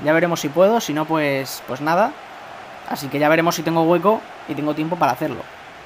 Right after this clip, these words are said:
Si tengo tiempo, pues obviamente lo veréis. Si no, pues mucha suerte a Brasil y a Perú. Me gustaría que ganara Perú. Así que mucha suerte. Aquí estamos viendo la celebración.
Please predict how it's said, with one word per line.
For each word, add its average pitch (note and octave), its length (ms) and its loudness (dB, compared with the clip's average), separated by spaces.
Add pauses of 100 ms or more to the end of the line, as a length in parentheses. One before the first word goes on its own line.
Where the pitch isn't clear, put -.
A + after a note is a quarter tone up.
(120)
Si C3+ 60 -10
tengo C3+ 180 -2
tiempo, C#3+ 220 -4
pues D3+ 120 -4
obviamente C#3+ 380 0
lo D#3+ 80 0
veréis. C3 340 -4 (220)
Si B2+ 140 -8
no, A#2 80 -10
pues C#3 400 -2 (340)
mucha E3 220 -2
suerte D#3+ 500 4
a C#3+ 60 4
Brasil C#3+ 260 -2
y D3 40 2
a C#3 60 2
Perú. F3+ 320 0
Me A#2 80 -8
gustaría C#3 280 -4
que C3+ 60 -4
ganara C3+ 220 0
Perú. C#3 220 -2 (1400)
Así C#3 160 -6
que D#3 120 -2
mucha D#3 240 2
suerte. A2+ 340 -6 (1200)
Aquí C#3+ 140 -4
estamos D#3+ 220 0
viendo D3 200 0
la C3+ 120 0
celebración. C3 480 -4